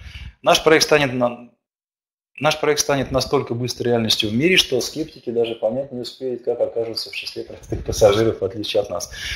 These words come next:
Ну, никого не хочу обидеть. Действительно, мир устроен таким образом, что огромное количество людей просто, скажем так, когда им говорят о какой-то идее, не замечают ее, а потом просто задают вопрос: «А что случилось?» Да? И вот чтобы не задавать этот вопрос,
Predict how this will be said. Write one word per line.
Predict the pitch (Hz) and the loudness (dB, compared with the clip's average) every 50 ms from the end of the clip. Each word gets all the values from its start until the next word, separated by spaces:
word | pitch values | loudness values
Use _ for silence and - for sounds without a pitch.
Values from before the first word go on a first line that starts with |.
| - - | -4 6
Ну, | 196 247 233 | 8 10 10
никого | 190 196 196 214 220 220 | 10 10 10 12 12 12
не | 202 180 | 10 10
хочу | - 190 190 - 190 | 10 10 10 10 10
обидеть. | 190 202 233 190 165 | 10 10 8 6 4
Действительно, | 156 165 - 240 240 240 185 160 | 4 2 2 2 2 2 4 6
мир | 165 190 180 | 8 8 8
устроен | 165 - - 175 175 160 | 8 8 8 8 8 8
таким | 160 165 - 180 185 | 8 6 4 6 4
образом, | 214 226 190 160 156 131 | 6 6 6 4 4 4
что | - 147 147 | 6 6 6
огромное | 147 156 175 170 156 135 | 8 8 8 8 6 6
количество | - 156 151 151 143 - - 147 | 6 6 6 6 4 2 2 0
людей | 143 147 160 196 220 226 220 - - _ _ _ _ _ | 0 4 4 4 4 2 0 -4 -12 _ _ _ _ _
просто, | - 139 131 - - | 0 0 0 2 0
скажем | - - 110 104 107 104 | 0 2 2 2 0 2
так, | - 98 95 - | 0 -2 2 2
когда | 107 110 120 120 | 2 4 6 4
им | 107 107 | 6 8
говорят | 110 123 120 117 113 | 8 8 8 8 6
о | 110 | 4
какой-то | 107 - 113 107 107 110 | 4 4 0 -2 0 -2
идее, | 107 107 107 98 | -2 0 -2 -2
не | 95 98 | 0 -2
замечают | 98 117 123 131 - - 202 202 - 147 | -2 0 0 2 4 6 6 4 6 4
ее, | 117 104 101 | 6 6 6
а | 92 | 6
потом | - 110 - 175 175 156 | 4 2 2 2 -2 0
просто | - 156 151 - 127 | 2 0 0 2 0
задают | 107 113 123 123 - | 0 0 0 4 4
вопрос: | 127 123 127 117 98 - - - - - - _ _ | 4 6 6 4 2 2 0 -4 -10 -20 -20 _ _
«А | - 113 | -4 -4
что | - - 135 | -2 0 -2
случилось?» | 123 - - 117 - - 95 87 90 90 - | -2 -2 0 0 0 0 0 -2 -8 -8 -4
Да? | - 135 143 - - _ _ _ _ _ _ _ _ - - - | -4 -4 -4 -6 -10 _ _ _ _ _ _ _ _ -20 -12 -6
И | |
вот | 120 117 | -6 -2
чтобы | - - 143 143 | 0 0 0 0
не | 135 | 0
задавать | 131 139 147 151 147 139 - | 0 4 8 8 8 8 6
этот | - 135 131 | 2 0 2
вопрос, | 147 147 165 190 214 214 - - - - _ _ | 2 4 6 4 4 4 2 -2 -6 -12 _ _